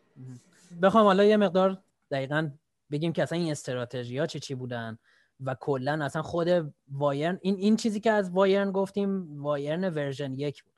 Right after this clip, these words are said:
خب، که فقط، اه، روی چه لاجیکی می‌اومد ماکسیمایز می‌کرد سودو؟ فقط روی اینترست ریت. خب، بعد یه دفعه یه اتفاقی افتاد توی دیفای، خب، که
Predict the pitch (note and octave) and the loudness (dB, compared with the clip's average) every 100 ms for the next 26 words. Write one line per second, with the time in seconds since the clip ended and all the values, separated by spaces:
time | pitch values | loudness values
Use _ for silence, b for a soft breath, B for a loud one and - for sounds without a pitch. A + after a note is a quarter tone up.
0 | _ B2 B2+ - _ _ - D3 - D3+ | _ -12 -12 -14 _ _ -10 -4 0 2
1 | E3+ G3 G3 _ _ _ C#3 C#3+ C#3+ D3+ | 4 2 0 _ _ _ -6 -4 -2 0
2 | F#3+ - G#3 A3 G#3 G#3+ G#3+ G#3 G3+ G3+ | 0 0 0 0 0 -2 -2 -2 -2 0
3 | G3+ G3+ _ _ _ - E3 F#3 - F#3 | 0 -2 _ _ _ -4 -2 0 0 0
4 | F#3+ F3 F3+ F3+ F3 F3 F3+ F3 F3+ F3+ | 0 -2 -4 -2 -4 -4 -6 -2 -2 -2
5 | F#3 G#3 G3+ A3 F3 D3+ C3+ A#2 - A2 | -4 -4 -4 -4 -4 -6 -8 -10 -16 -20
6 | _ _ - C3+ F#3+ _ _ _ _ E3 | _ _ -10 -6 -6 _ _ _ _ -4
7 | A#3+ - _ _ E3 E3+ E3+ E3+ G#3+ A#3 | -4 -6 _ _ -4 -2 0 0 0 0
8 | F3+ E3+ D#3 F#3 G#3 G#3+ D3+ - C#3 - | -2 -4 -4 -2 -2 -4 -4 -6 -8 -8
9 | C#3 C3+ C3+ C#3 _ D3 C#3+ D#3 - C#3 | -8 -6 -6 -10 _ _ -10 -8 -6 -6
10 | B2+ A#2+ C#3 D#3 D#3 D3 | -8 -12 -12 -12 -8 -10